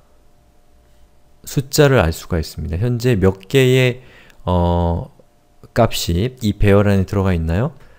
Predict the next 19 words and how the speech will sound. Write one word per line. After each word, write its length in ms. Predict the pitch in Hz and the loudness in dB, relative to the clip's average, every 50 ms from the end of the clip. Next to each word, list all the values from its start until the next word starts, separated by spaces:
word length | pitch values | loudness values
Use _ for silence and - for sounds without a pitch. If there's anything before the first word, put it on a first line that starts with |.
| - - _ | -20 -20 _
자, 140 | - - 78 | -8 -8 -6
하나, 560 | 80 - 110 107 98 82 82 98 131 190 - - - - - - - - - - - | -4 -2 0 0 2 2 2 0 -2 -4 -6 -10 -20 -20 -20 -20 -20 -20 -20 -20 -8
둘, 640 | - - 92 85 82 85 87 95 110 143 190 - - - - - - - - - | -2 0 0 2 2 0 0 0 0 -2 -2 -6 -12 -20 -20 -20 -20 -20 -20 -20
세 400 | - - - - - - 131 135 | -20 -18 -14 -8 -2 0 0 2
개가 240 | 135 143 139 127 127 | 2 2 2 2 2
들어가 280 | 117 117 110 110 107 95 | 0 0 0 0 0 0
있기 180 | 85 - - | -2 -4 -8
때문에 600 | 90 - - 87 82 80 82 95 123 110 87 82 - - - - - - - - | -10 -6 -4 -4 -4 -2 -2 -2 -2 -4 -4 -6 -10 -18 -20 -20 -20 -20 -10 -6
요 100 | - - 95 - - | -4 -4 -4 -4 -2
count라는 540 | - 135 131 135 127 - 131 127 117 120 113 | 0 0 0 0 0 0 0 0 2 2 2
함수로 300 | 110 107 - - 110 107 | 0 -2 -2 -2 -2 0
인해서, 580 | 101 92 92 87 85 - 120 131 160 185 - - - - - - - - - | 0 0 0 -2 -2 -2 -2 -2 -2 -4 -6 -14 -20 -20 -20 -20 -20 -20 -14
자, 180 | - - - | -8 -8 -6
지금 360 | 78 - - 92 92 92 90 92 | -6 -6 -6 -6 -4 -4 -4 -4
제가 360 | - 95 87 87 90 90 - - - _ _ _ _ _ - - | -2 -2 -2 0 0 -2 -4 -8 -16 _ _ _ _ _ -20 -12
네모 340 | - 110 101 95 92 98 98 | -6 -2 0 0 0 0 -2
표시한 460 | - - - 92 - - 92 92 92 - | -2 -2 -4 -4 -4 -4 -4 -4 -4 -4
이 140 | 101 101 90 | -6 -6 -4
부분이 540 | 95 104 90 90 87 82 92 120 160 - | -4 -4 -4 -4 -4 -2 -2 -2 -4 -6